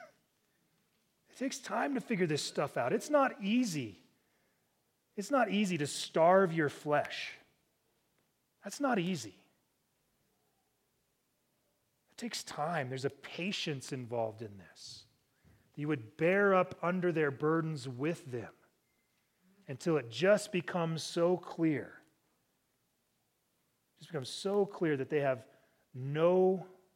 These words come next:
desire to follow after God anymore. And then you just free them to do what they want to do, which is not follow God. That's the difference in this. But then he, he wraps all that up there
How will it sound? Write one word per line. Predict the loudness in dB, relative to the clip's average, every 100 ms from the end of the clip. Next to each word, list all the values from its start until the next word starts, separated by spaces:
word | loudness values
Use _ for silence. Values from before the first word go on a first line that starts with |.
| _ _
desire | -10 0 2 2 -2 -12 -20 _ _ _ _ _ _ _ _ _
to | -20
follow | -6 -2 0 -2
after | -4 -8 -10
God | -8 -8
anymore. | -12 -20 -20 -20 -20 _ _ _ _ _ _ _ -16
And | -10
then | -6
you | -6
just | -4 -6 -8
free | -6 -2 0
them | 0 -2
to | -4 -8
do | -4 -4
what | -4
they | -6
want | -6 -8
to | -8
do, | -8 -8 -10 _ _ _ _ _ _ _ _ _ _ -20
which | -14
is | -10
not | -8 -8 -8
follow | -8 -8 -10
God. | -12 -16 -20 -20 _ _ _ _ _ _ _ _ _ _ _ _ -4
That's | -4 -4
the | -8
difference | -2 -2 -2 -8
in | -8 -8
this. | -10
But | -6
then | -2 -2
he, | -2 -8 -20 _
he | 4
wraps | 6 6 8
all | 6
that | 8 6
up | 6 6 4
there | 2 2